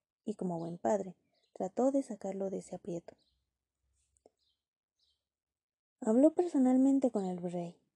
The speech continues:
haciéndole grandes regalos, pero no logró nada. Intentó sobornar a jueces y carceleros, pero nada obtuvo de ellos, por las maldades de don Antonio eran muchas,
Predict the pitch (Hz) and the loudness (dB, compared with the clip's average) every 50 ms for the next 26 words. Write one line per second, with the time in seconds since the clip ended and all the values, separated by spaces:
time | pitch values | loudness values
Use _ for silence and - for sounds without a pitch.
0 | _ _ _ _ - - - 196 185 - 202 196 202 202 190 185 180 185 190 214 | _ _ _ _ -14 -10 -10 -10 -6 -6 -4 -2 -2 -2 -2 -2 -2 -2 0 2
1 | 240 247 254 254 233 220 214 202 214 233 233 220 208 - _ _ _ _ _ _ | 2 4 4 2 2 2 0 0 0 0 0 -2 -4 -8 _ _ _ _ _ _
2 | _ - 208 196 185 180 175 175 185 202 214 214 202 190 185 180 175 170 165 165 | _ -2 0 0 0 -2 -2 -2 0 0 0 0 0 -2 -4 -4 -6 -8 -10 -12
3 | - _ _ _ _ _ _ _ _ _ _ - 214 208 - 214 214 214 - 262 | -16 _ _ _ _ _ _ _ _ _ _ -6 -4 -2 -2 -2 0 0 0 0
4 | 269 - 277 262 233 208 202 202 202 208 208 202 - - 208 214 233 233 - 240 | 0 2 0 0 0 -2 -4 -4 -2 -2 -4 -4 -4 -2 -2 -2 -2 -2 -4 -8
5 | 226 - 214 208 - - 190 185 - - 175 170 180 185 180 180 - _ _ _ | -8 -8 -10 -10 -8 -8 -10 -8 -10 -10 -8 -6 -6 -8 -8 -10 -14 _ _ _
6 | _ _ _ _ _ _ - 233 214 196 185 180 175 175 180 185 - _ - 202 | _ _ _ _ _ _ 0 2 2 0 -2 -4 -6 -6 -6 -8 -8 _ -2 -2
7 | 202 185 175 170 175 165 170 175 - _ _ _ _ _ _ _ _ _ _ _ | -2 -2 -4 -6 -8 -10 -10 -12 -14 _ _ _ _ _ _ _ _ _ _ _
8 | - - _ _ - 196 180 180 175 165 180 175 170 175 170 185 196 196 214 208 | -20 -20 _ _ -6 -4 -4 -4 -4 -6 -8 -8 -6 -4 -2 0 0 0 0 0
9 | 196 190 180 175 175 170 170 170 175 - 226 240 247 240 226 214 190 185 180 175 | 0 0 -2 -2 -4 -6 -8 -8 -4 -2 0 2 2 2 2 0 -2 -4 -6 -6
10 | 185 196 196 196 - - | -6 -8 -8 -10 -14 -20